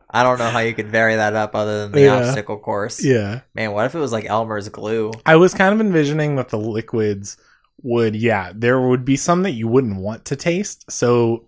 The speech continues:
Speaker 2: the, the minefield of deciding whether or not to,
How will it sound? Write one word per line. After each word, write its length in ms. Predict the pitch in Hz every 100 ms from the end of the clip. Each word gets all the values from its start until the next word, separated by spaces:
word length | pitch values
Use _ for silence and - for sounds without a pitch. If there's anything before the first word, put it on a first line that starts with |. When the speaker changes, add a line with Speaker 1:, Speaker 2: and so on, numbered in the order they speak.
| _
Speaker 2:
the, 500 | 120 120 113 107 104 - _ _ _ _ _
the 80 | 113
minefield 1120 | 110 113 135 139 143 - 110 107 101 98 95 104 -
of 680 | 101 98 98 95 95 90 - _ _ _ _ _ _ _ _ _ _ _
deciding 680 | 123 - - 110 117 120 113
whether 240 | 110 110
or 40 | 110
not 220 | 104 -
to, 260 | 104 92